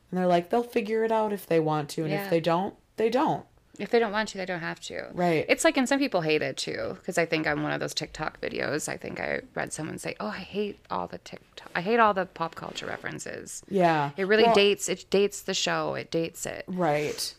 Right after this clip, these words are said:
Speaker 1: But I
Speaker 2: Um
Speaker 1: also think it doesn't date it, it makes it relevant to that time.
Speaker 2: Mm-hmm.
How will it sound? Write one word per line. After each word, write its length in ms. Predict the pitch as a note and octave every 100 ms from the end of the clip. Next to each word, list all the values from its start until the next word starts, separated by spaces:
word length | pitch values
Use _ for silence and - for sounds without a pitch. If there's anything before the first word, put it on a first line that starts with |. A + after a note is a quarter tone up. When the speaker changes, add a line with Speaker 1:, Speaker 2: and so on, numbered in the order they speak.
| - -
Speaker 1:
But 180 | B2
I 140 | C#4 B3+
Speaker 2:
Um 80 | A#3
Speaker 1:
also 240 | B3+ A3+
think 520 | A#3 - F3+ F3+ - _ _ _ _ -
it 160 | A#3+
doesn't 420 | C#4 D#4 B3 F3
date 240 | D#3+ D3 D#3+
it, 340 | A3 C4+ - -
it 160 | G#3+
makes 340 | G#3 G3+ G3+ -
it 140 | A3
relevant 560 | E3+ D#3 E3 D#3+ D#3+ D3+
to 120 | D#3+
that 260 | C#3+ C#3+ -
time. 480 | - D3+ - A#2+ E3+
Speaker 2:
Mm-hmm. 440 | G3+ F3+ E3 E3+